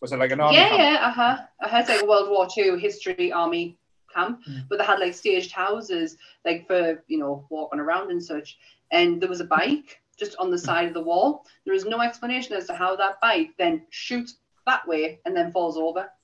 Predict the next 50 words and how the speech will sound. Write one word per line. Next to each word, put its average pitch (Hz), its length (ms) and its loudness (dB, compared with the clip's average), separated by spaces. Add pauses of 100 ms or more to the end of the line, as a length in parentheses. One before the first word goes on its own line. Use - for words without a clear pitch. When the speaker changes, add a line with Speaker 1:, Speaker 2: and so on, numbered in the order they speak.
(460)
Speaker 1:
Mm. 139 320 -8
Speaker 2:
Like, 180 180 -2
literally 214 600 -2
that 226 260 4
way. 202 180 6
And 190 160 -2
you 240 140 4
see 262 240 2
it 320 180 2
all 240 220 8
on 254 160 -2
camera. 247 380 -2 (240)
They 185 80 -8
don't 269 240 2
Speaker 1:
Yeah. 110 160 -2
Speaker 2:
point 277 260 2
it - 80 -4
at - 120 -8
themselves 214 460 2
this 190 180 0
time. 190 280 0
Do 226 60 -4
you 233 60 -2
know 240 60 0
when 233 140 0
they 233 80 0
used 233 180 -2
to 226 60 -6
hear 226 240 -2
a 208 80 2
bang, 226 240 4
they 190 60 2
would 175 180 2
point 233 220 0
the 175 80 -6
camera 226 300 2
at - 80 -8
themselves? 185 600 0 (380)
Don't 247 260 0
do 247 200 -2
that 262 160 4
anymore. 320 420 2 (220)
It's 233 180 2
like 247 180 4
they're 226 180 2
genuinely 240 840 0
looking 214 480 0
now, 240 180 4
because 226 420 -2 (220)
I 285 60 -8